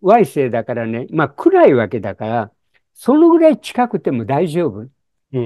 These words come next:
Speaker 2: うん。
Speaker 1: 太陽にね、そんな近くにおったらね、もう、もう、もう焼けてしまうじゃないですか。
Speaker 2: うんうん。
Speaker 1: で、で、その惑星、プロキシマビーはですね、タイダリーロックと、というんだけど、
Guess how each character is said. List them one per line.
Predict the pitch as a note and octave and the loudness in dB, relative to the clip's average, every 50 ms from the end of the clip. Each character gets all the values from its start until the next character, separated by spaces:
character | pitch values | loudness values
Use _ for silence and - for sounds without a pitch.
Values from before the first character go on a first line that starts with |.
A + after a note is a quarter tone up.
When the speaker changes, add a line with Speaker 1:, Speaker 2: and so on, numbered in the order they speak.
| G#2+ A2 | -6 -8
Speaker 2:
う | A#2 A2+ G#2 G2+ A2 A2 | -10 -12 -12 -16 -18 -20
ん。 | - - | -6 -2
Speaker 1:
太 | - G#3 D4+ | 2 4 6
陽 | D#4+ F#4 F4 | 8 8 8
に | A#3 E3 D#3 | 6 4 2
ね、 | D3+ D3+ D#3 G3+ A#3 G3+ | 2 2 2 2 0 0
そ | - - A3+ | 0 0 0
ん | A#3+ | 0
な | B3 B3 - | 0 0 -2
近 | - - D#3 D3 C#3 | -4 -4 -4 -2 -2
く | - D3 | -2 -4
に | C#3 D#3 | -6 -6
お | D#3+ | -6
っ | C#3 | -8
た | _ - B2 G#2+ | _ -8 -8 -6
ら | A2 G#2+ | -6 -8
ね、 | A2 B2+ C#3 | -8 -6 -6
も | C#3 B2 B2+ B2+ | -4 -4 -4 -4
う、 | B2 | -4
も | A#2+ A#2 A#2 A#2+ A#2 A#2 _ _ _ _ - | -4 -4 -4 -6 -6 -8 _ _ _ _ -14
う、 | |
も | F#3 E3 D3+ D#3+ E3 | -12 -12 -10 -12 -12
う | F3+ F#3 F#3 | -10 -4 -2
焼 | E3 D#3+ C3 | -2 0 0
け | - D#3+ | 0 -2
て | C3+ D3 | -2 -4
し | B2 - | -6 -6
ま | C#3+ B2+ A#2 A2 | -6 -6 -6 -8
う | G2 | -10
じ | G2+ G#2 | -12 -14
ゃ | G2+ | -16
な | G#2 G#2+ | -16 -20
い | |
で | G2+ G2 | -20 -20
す | - | -20
か。 | _ - B2+ | _ -12 -12
Speaker 2:
う | |
ん | A#2 | -10
う | G#2+ G#2+ G#2+ G#2 G2+ G#2 G#2 _ _ _ _ _ _ _ _ _ _ _ _ _ _ _ - | -10 -14 -18 -20 _ _ _ _ _ _ _ _ _ _ _ _ _ _ _ _ _ _ -2
ん。 | F3 | 2
Speaker 1:
で、 | G#3 E3 - - _ _ _ _ _ _ _ _ _ _ _ _ - | 2 2 2 -2 _ _ _ _ _ _ _ _ _ _ _ _ -4
で、 | F#3 G3 F3+ | -2 -2 -2
そ | - - B3+ D4+ | 0 0 2 2
の | D4 E4 D#4 | 4 4 4
惑 | D#4 D4 D4 - | 2 0 -2 -6
星、 | - - B3+ A#3 G#3+ - | -8 -4 0 0 0 0
プ | - - _ G3 | -2 -6 _ -2
ロ | G#3 A#3+ | -2 -2
キ | A3+ - | -2 -6
シ | - B3 | -6 -2
マ | A3+ A3+ G#3 | -2 0 0
ビ | E3 D3+ G3 G#3 E3+ | -2 -2 -2 -2 -2
ー | |
は | A#2+ G#2+ | -4 -4
で | G2 A#2 | -8 -12
す | - _ B2+ | -16 _ -10
ね、 | A#2 A#2+ A2 G#2+ - _ _ _ _ _ _ _ _ _ _ | -8 -8 -8 -10 -14 _ _ _ _ _ _ _ _ _ _
タ | - - D4+ | -4 0 2
イ | E4+ D4 A3 | 2 4 4
ダ | E3 D#3 C#3 | 2 2 2
リ | A#2+ A#2+ A2+ A2 A2+ G2+ | 0 0 -2 -4 -4 -2
ー | |
ロ | D3 G3+ G3 | -2 -2 -2
ッ | - - | -2 -8
ク | - | -20
と、 | _ - A#2 | _ -20 -18
と | - - | -16 -14
い | A2+ G#2+ | -14 -12
う | A2+ | -12
ん | A2+ A#2 C#3+ B2+ | -14 -14 -16 -18
だ | A2 A2+ G#2+ | -18 -18 -18
け | - A2 | -16 -8
ど、 | G#2 D#3 C3+ G2+ | -6 -6 -6 -6